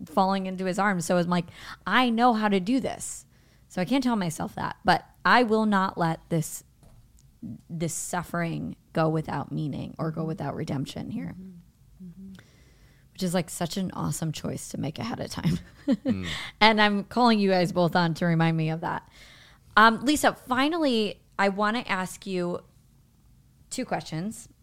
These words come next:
Speaker 1: And that is, well, actually, I wanna ask you, 'cause you went through a coach training.
Speaker 2: I did.
Speaker 1: Could you briefly just talk about your experience, um, and, and what, how you, if you grew out of it, if you, like, if you didn't, whatever.
Speaker 2: Mm-hmm.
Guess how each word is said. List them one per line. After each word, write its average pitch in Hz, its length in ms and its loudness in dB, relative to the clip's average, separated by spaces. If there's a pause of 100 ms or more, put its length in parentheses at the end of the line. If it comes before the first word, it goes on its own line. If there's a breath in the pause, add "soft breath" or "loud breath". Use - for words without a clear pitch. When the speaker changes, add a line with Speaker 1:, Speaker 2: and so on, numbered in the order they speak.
(180)
Speaker 1:
And 190 260 -2
that 214 280 -2
is, 185 480 0
well, 254 220 4
actually, 349 260 -6
I 349 40 -4
wanna 285 160 -2
ask 185 280 -2
you, 175 100 2
'cause 175 240 0
you 240 120 2
went 294 160 2
through 208 180 2
a 175 60 2
coach - 260 -4
training. 101 440 -10
Speaker 2:
I 170 100 -8
did. 180 260 -12
Speaker 1:
Could 226 160 2
you 370 180 8 (240)
briefly 214 520 0
just 185 200 -4
talk 165 200 -2
about 175 180 0
your 165 120 -2
experience, 165 360 -4 (580 loud breath)
um, 180 300 6 (100)
and, 175 340 2 (360)
and 165 320 -2 (920)
what, 196 500 2 (160)
how 208 180 -2
you, 180 340 -4
if 165 140 0
you 175 100 -4
grew 233 240 0
out 262 200 6
of 247 100 2
it, 240 260 4 (160)
if - 180 -2
you, 170 180 0 (180)
like, 165 260 -2
if 196 80 -10
you 156 80 -6
didn't, 220 480 2
whatever. 294 380 2
Speaker 2:
Mm-hmm. - 280 -12